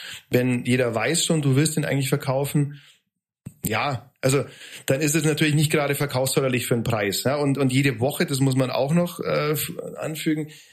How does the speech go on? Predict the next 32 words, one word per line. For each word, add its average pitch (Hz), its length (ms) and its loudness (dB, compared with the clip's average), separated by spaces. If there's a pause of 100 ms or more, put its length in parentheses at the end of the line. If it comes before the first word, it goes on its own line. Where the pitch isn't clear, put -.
und 131 120 4
jede 123 340 0
Woche, 185 640 0 (140)
die 151 180 2
du 143 140 2
den 139 300 2
halt 139 200 -2
auch 131 200 0
noch 139 140 0
auf 123 100 -8
der 131 140 0
Payroll 139 360 0
hast 131 180 -4
und 123 140 -2
wo 123 100 2
sich 113 140 -2
nichts 151 360 0
tut, 175 260 2 (380)
da 123 120 4
wird 135 140 0
der 135 80 0
Preis 143 260 0
jetzt 147 160 -2
auch 143 100 0
nicht 151 120 2
unbedingt 160 340 2
steigen. 127 580 -2 (120)
So. 139 500 2 (640)
Und, 120 440 0
ähm, 113 880 0 (360)
ich - 240 -2
hoffe, 170 460 0